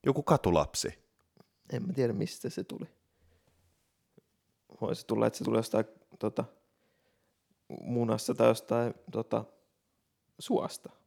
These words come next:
Speaker 1: Suosta? Niin.
Speaker 2: Mut se on kyllä semmonen riiviö, se pikkukoira, et
Speaker 1: Ohjentaaks latesta?
Speaker 2: No joo, mä olin yksi...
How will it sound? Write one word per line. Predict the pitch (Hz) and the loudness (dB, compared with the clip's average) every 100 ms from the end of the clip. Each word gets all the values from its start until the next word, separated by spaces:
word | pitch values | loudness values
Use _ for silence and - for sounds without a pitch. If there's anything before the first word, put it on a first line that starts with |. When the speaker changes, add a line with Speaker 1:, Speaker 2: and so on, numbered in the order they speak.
| _ _ _ | _ _ _
Speaker 1:
Suosta? | - 143 87 67 - 55 - _ _ _ _ _ _ _ _ | -6 -2 0 -2 -6 -8 -10 _ _ _ _ _ _ _ _
Niin. | 101 90 76 - _ _ _ _ _ - _ _ _ _ _ _ _ - | 0 0 0 -8 _ _ _ _ _ -20 _ _ _ _ _ _ _ -6
Speaker 2:
Mut | 120 | 4
se | 139 | 6
on | 131 | 8
kyllä | 131 | 8
semmonen | 139 123 113 120 | 6 8 6 8
riiviö, | 117 104 98 98 - - _ _ _ _ _ _ _ _ _ _ _ _ - | 6 6 6 2 2 -8 _ _ _ _ _ _ _ _ _ _ _ _ -10
se | 110 101 | -8 -4
pikkukoira, | 113 - - - - - - | -4 -4 -6 -4 -4 -4 -8
et | - - _ _ _ _ _ _ - | -10 -18 _ _ _ _ _ _ 0
Speaker 1:
Ohjentaaks | 117 110 90 80 - | 6 6 6 2 2
latesta? | 80 78 78 - 82 - _ _ _ _ _ _ _ _ _ - | 0 0 -4 -8 -14 -16 _ _ _ _ _ _ _ _ _ 2
Speaker 2:
No | |
joo, | 160 185 | 6 8
mä | 170 | 8
olin | 170 170 | 8 6
yksi... | - - | 4 -12